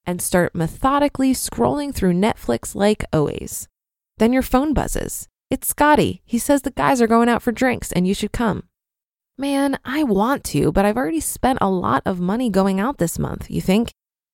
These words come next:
"My budget is looking pretty thin. I can't go, not this time." You think about it, but you don't mean it. Two minutes pass by.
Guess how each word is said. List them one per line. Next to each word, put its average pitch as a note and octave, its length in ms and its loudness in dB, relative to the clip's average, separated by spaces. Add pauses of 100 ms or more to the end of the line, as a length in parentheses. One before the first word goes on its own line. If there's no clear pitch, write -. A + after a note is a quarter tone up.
(180)
"My A#3+ 120 4
budget D#4 500 4
is - 160 0
looking B3+ 300 -2
pretty A#3+ 260 0
thin. F3 540 0 (160)
I G#3 80 0
can't - 380 -4
go, D3 420 0
not A3+ 220 0
this D#3+ 180 -2
time." - 380 -6 (600)
You A#3+ 140 2
think F#4+ 220 0
about D#3+ 240 0
it, D#3+ 180 -4 (300)
but - 100 2
you D4 100 2
don't C#4+ 220 2
mean E3+ 180 2
it. D3 240 -6 (720)
Two D#4 180 4
minutes D4+ 280 2
pass G3+ 260 -2
by. - 360 0